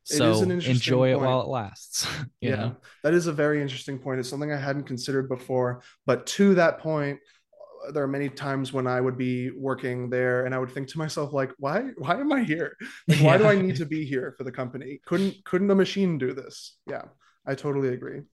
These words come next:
Speaker 2: Yeah. And I, I, again, it doesn't, like, I don't love saying what I just said.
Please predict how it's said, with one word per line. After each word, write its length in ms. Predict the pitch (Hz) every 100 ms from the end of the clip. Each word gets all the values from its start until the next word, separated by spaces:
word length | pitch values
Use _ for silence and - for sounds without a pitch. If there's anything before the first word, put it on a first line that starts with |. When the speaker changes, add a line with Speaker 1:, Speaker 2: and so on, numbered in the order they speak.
| _ _ _ _
Speaker 2:
Yeah. 220 | 110 98 - -
And 100 | 139
I, 100 | 147
I, 140 | 120 135
again, 320 | 139 131 120
it 80 | 117
doesn't, 300 | 135 143 -
like, 140 | 117
I 100 | 117
don't 240 | 127 135 - -
love 580 | 101 101 104 107 104 101 127 135 -
saying 540 | - - 107 104 101
what 140 | 98
I 100 | 95
just 260 | 95 - -
said. 380 | 104 92 110